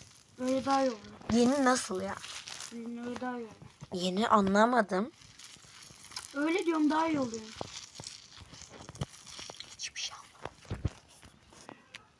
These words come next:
Speaker 1: Ben hemen yapıp geliyorum.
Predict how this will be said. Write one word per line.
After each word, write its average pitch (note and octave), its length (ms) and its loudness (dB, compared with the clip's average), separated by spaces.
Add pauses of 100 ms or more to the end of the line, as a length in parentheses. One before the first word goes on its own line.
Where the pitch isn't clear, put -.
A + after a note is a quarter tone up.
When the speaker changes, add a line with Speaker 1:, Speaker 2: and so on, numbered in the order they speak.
(2500)
Speaker 1:
Ben B3 280 -2
hemen C#4+ 200 0
yapıp - 380 -6
geliyorum. C#4 500 0